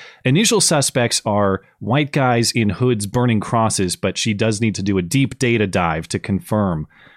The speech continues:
that suspicion. We'll, uh, catch up with this report when she releases her next round of information. Uh, I don't even know. There's gotta be a clever way to transition to this story,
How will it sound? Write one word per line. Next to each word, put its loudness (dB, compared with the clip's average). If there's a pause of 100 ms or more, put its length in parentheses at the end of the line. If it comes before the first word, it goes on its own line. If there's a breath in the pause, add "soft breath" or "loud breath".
(220 soft breath)
that 0
suspicion. -4
We'll, -2 (340)
uh, -8
catch -2
up -2
with -4
this -4
report -4
when -6
she -6 (220)
releases 0
her 0
next -2
round 2
of 0
information. 0 (2250 soft breath)
Uh, -2
I 0
don't 2
even 2
know. 0
There's 2
gotta 0
be 2
a 0
clever 0
way 2
to 0
transition 0
to 0
this 0
story, 0